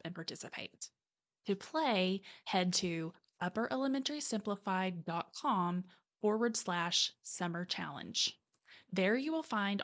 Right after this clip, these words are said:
all of the instructions on how to play the game. Every Tuesday and Thursday during June, I will be hiding secret clues inside of each episode. Your job is to get your copy of the Commitment Challenge puzzle form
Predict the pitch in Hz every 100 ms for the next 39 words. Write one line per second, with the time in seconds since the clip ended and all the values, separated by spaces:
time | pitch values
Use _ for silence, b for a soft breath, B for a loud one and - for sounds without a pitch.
0 | 175 175 202 233 262 - 185 185 - 180
1 | 180 - 175 160 165 - 156 - 73 60
2 | 202 _ _ _ B B B B B 170
3 | 180 180 180 - 196 226 - 285 302 302
4 | 330 320 349 339 330 185 175 175 185 202
5 | 202 220 180 160 156 - 185 220 233 226
6 | - 175 170 165 - - 190 185 254 -
7 | - 302 247 175 175 - 185 180 165 170
8 | - 180 180 180 175 175 - 107 - -
9 | _ _ _ - 180 240 311 208 160 165
10 | 165 - - 175 165 156 - 226 - 247
11 | 277 285 277 285 247 220 190 202 - 175
12 | 160 165 - 170 156 156 - 139 -